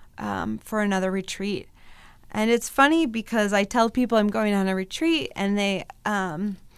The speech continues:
they think vacation. Um, it's not at all a vac-, I mean, it's in a beautiful setting, don't get me wrong. But retreats, I feel, um, you want to,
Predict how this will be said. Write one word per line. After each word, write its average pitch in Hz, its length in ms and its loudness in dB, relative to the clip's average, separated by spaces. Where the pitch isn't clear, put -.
they 214 160 2
think 202 380 0
vacation. 233 920 4
Um, 190 400 -4
it's 240 280 -2
not 294 460 6
at 220 120 2
all 269 380 12
a 277 40 2
vac-, 247 400 6
I 254 100 6
mean, 262 180 6
it's 254 180 0
in 277 60 2
a 269 60 6
beautiful 226 480 0
setting, 190 540 4
don't 190 180 -2
get 196 160 -6
me 196 160 -2
wrong. 170 420 -2
But 208 200 6
retreats, 262 880 -4
I 214 180 2
feel, 202 720 -2
um, 180 600 -8
you 233 240 2
want 240 340 4
to, 247 440 4